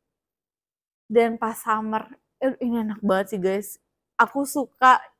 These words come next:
Fushiguro dibandingin Yuji dan, eh, Nobara. Ini aku suka banget ya. Sampai saat ini dari tiga aku suka Fushiguro.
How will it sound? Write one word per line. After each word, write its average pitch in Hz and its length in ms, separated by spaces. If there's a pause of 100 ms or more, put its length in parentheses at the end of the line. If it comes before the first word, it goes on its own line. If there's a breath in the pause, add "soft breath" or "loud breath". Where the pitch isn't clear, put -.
(140)
Fushiguro 247 720
dibandingin 220 640
Yuji 214 680
dan, 208 380 (500 soft breath)
eh, 208 220
Nobara. 202 500
Ini 247 220
aku 277 100
suka 233 240
banget 220 460
ya. 190 180 (240)
Sampai 226 320
saat 233 380
ini 277 240
dari 254 320
tiga 262 560
aku 285 160
suka 294 320
Fushiguro. 208 760